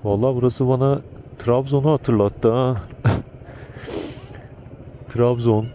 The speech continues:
Giresun. Garipçe'ye gelmiş. Ben şunu ağzımdan çıkartayım. Şöyle size göstereyim.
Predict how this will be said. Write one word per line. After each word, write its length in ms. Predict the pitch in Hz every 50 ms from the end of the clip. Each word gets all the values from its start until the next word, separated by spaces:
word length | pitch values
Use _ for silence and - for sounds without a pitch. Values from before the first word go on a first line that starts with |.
| - -
Giresun. 540 | - - 113 127 127 - - - 127 120 139 - - - - - - - - -
Garipçe'ye 460 | - 107 107 117 - - 113 117 120
gelmiş. 340 | 127 123 110 110 117 - -
Ben 80 | 110 95
şunu 260 | - - 110 113 -
ağzımdan 520 | - 107 101 107 107 107 117 117 117 120 120
çıkartayım. 600 | - - - - 127 127 123 - - 143 147 - - - - - - - - - - - - - - - - - - - - - - - - - - - - - - - - - - - - - - - - -
Şöyle 240 | 117 107 107 110 107
size 180 | - - 131
göstereyim. 600 | 127 120 117 117 - - - 117 110 98 101 120